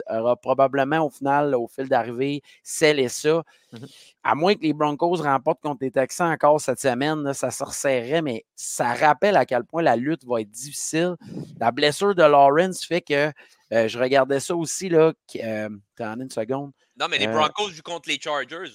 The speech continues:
Speaker 3: Rick, euh, en fin de semaine.
Speaker 1: Ouais, c'est ça, mais non, c'est que, regarde, je vais te donner un exemple. Tu sais, les Browns vont jouer contre les Jaguars sans, euh, Trevor
Speaker 3: Ouais.
Speaker 1: Lawrence actuellement.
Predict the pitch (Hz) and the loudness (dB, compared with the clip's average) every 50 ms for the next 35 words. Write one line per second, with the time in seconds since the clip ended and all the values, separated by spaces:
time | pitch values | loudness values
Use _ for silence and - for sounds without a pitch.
0 | 104 113 127 131 _ - 98 98 101 101 98 - 101 98 - 95 101 107 85 - | -14 -14 -14 -12 _ -10 -10 -8 -8 -10 -10 -12 -18 -20 -20 -20 -20 -20 -20 -20
1 | _ _ - - 117 151 165 151 147 139 - - 180 175 151 139 - - 123 143 | _ _ -8 -2 2 2 2 0 -2 -6 -4 -4 -2 -2 -2 -4 -4 -4 -4 -2
2 | 151 165 160 - 135 - 139 127 113 123 147 151 160 160 135 123 117 117 113 131 | -2 -2 -2 -4 -4 0 0 0 2 4 4 6 6 4 2 -2 -4 -4 -4 -4
3 | 131 156 170 156 131 120 117 139 139 143 131 - - - _ _ - 233 233 208 | -2 -2 -2 -4 -2 0 2 2 2 0 -2 -8 -18 -20 _ _ -4 0 4 4
4 | 165 143 127 147 156 165 170 170 165 135 123 120 120 120 113 127 139 151 - 139 | 4 4 4 6 4 6 4 2 -2 -6 -6 -6 -6 -6 -4 -4 -4 -2 -2 -4
5 | 120 - - 120 107 120 120 120 120 131 135 131 135 143 139 - _ _ _ _ | -6 -4 -6 -6 -2 0 0 0 0 2 2 4 2 2 0 -6 _ _ _ _
6 | - - - - - - - 180 170 170 165 160 - _ _ _ _ _ - - | -14 -10 -8 -6 -2 2 4 4 4 4 2 -2 -6 _ _ _ _ _ -10 -4
7 | 110 113 113 113 113 113 110 110 110 - - 139 131 117 104 147 143 139 131 127 | -2 -2 0 0 -2 -4 -4 -6 -6 -8 -6 -4 -2 0 0 2 2 2 2 2
8 | 123 127 135 147 151 147 - 139 - - - 139 127 127 135 147 156 165 | 2 2 2 -2 -2 0 -2 -2 -2 -2 -2 -2 0 0 2 2 2 2